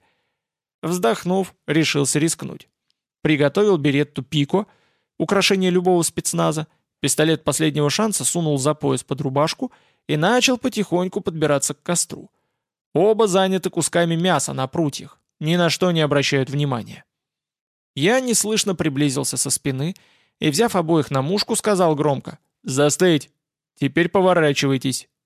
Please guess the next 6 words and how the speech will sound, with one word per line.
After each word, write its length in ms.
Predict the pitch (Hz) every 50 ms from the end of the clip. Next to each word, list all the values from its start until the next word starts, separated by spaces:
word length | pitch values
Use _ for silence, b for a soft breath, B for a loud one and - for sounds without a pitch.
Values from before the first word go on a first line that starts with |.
| _
Быстро, 520 | - 139 131 165 233 240 - - 190 - 127
но 240 | 131 139 147 175 208
медленно!» 720 | 214 196 180 156 139 131 131 131 127 123 127 123 123 - _ _ _ _ _ _ _ _ _ _ _ _ _ _ _ _ _ _ _ _ _
Они 240 | - 139 135 156 214
подняли 400 | 214 220 208 165 175 185 190 202
головы. 480 | 185 170 160 147 131 131 - 160 170